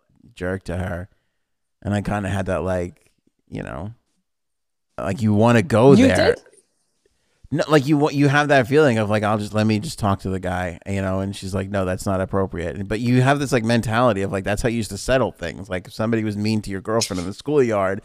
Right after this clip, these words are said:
Speaker 1: you went and straightened
Speaker 2: Yeah.
Speaker 1: it out, you know?
Speaker 2: Yeah. Yeah.
Speaker 1: Suddenly you get to, like, I remember her sitting me down and being like, "This is a professional environment. This is how this works. Like, you can't,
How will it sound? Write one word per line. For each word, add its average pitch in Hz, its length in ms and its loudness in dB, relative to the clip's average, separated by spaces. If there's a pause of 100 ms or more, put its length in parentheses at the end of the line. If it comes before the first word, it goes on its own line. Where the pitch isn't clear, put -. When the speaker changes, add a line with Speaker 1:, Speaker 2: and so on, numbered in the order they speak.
(240)
Speaker 1:
you 123 140 4
went 127 140 6
and 110 100 -2
straightened 123 360 0
Speaker 2:
Yeah. 110 40 2
Speaker 1:
it 104 60 0
out, 113 640 -2 (120)
you 110 140 -2
know? 104 440 -6
Speaker 2:
Yeah. 170 160 -6 (640)
Yeah. 170 60 -6
Speaker 1:
Suddenly 135 340 0
you 110 120 -8
get 107 180 -6
to, - 100 -14
like, 120 160 -4
I 135 60 4
remember 147 280 6
her 135 100 4
sitting 127 260 0
me 113 100 0
down 110 200 0
and 101 80 -2
being 98 120 -4
like, 95 160 -6
"This 101 180 -8
is 113 100 -8
a - 60 -14
professional 98 460 -8
environment. 92 420 -8
This - 160 -20
is 92 80 -12
how 92 160 -4
this - 180 -8
works. - 320 -8
Like, 87 140 -12
you 101 80 -16
can't, 90 500 -8